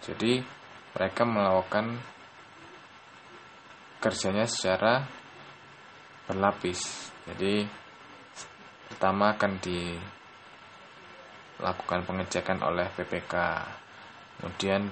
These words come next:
diajukan menjadi S P M oleh P P S P M, kemudian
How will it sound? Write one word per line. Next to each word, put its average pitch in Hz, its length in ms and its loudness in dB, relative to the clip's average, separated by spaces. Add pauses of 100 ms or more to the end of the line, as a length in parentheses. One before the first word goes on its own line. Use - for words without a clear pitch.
diajukan 98 640 0 (800)
menjadi 98 480 -2 (320)
S - 160 -6
P - 160 0
M 90 240 2
oleh 90 240 4 (480)
P - 80 -4
P - 80 -4
S - 240 -2
P - 160 0
M, 85 320 -2 (960)
kemudian 98 400 0